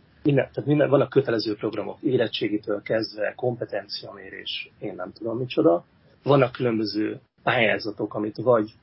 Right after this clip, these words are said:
maga az iskola, vagy pedig tankerület, vagy, ö, nagyobb egységek, ö, valósítanak meg.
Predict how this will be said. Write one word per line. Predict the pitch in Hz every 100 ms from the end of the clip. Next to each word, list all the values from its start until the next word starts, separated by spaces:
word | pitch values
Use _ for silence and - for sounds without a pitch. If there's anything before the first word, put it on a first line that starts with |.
| _ _ _
maga | - 123 113
az | 107
iskola, | 117 - 117 98 98
vagy | 113 -
pedig | 120 104 101 _ -
tankerület, | 120 113 120 104 101 -
vagy, | 104 95 - -
ö, | 107 101
nagyobb | 120 110 101
egységek, | 104 - 101 107 - _ _ _ _ -
ö, | 101
valósítanak | 104 104 101 - 104 - 104 98
meg. | 123 165